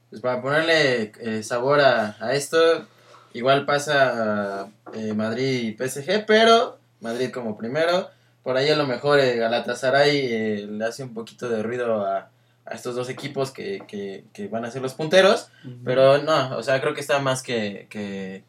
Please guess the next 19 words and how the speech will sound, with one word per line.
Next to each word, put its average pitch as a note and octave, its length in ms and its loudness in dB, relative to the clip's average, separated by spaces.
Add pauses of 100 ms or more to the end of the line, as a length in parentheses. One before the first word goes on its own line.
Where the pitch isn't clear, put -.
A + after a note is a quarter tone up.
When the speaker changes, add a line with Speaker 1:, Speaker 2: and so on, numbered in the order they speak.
Speaker 1:
que A2 140 -8
dicho A#2 320 -6
que, G2+ 200 -12
que G#2+ 120 -8
van A2+ 100 -2
a G#2 80 -4
pasar G2 240 -6
estos G2 260 -10
dos, F#2+ 140 -6
¿no? B2 100 -4
Speaker 2:
Entonces, - 220 -12 (120)
¿qué B2+ 180 -12
queda? B2 280 -2
¿Uno, C#3+ 360 -8
uno C#3+ 320 -8
París C#3 340 -10
y C3+ 140 -12
Madrid A#2+ 340 -12
dos? - 380 -16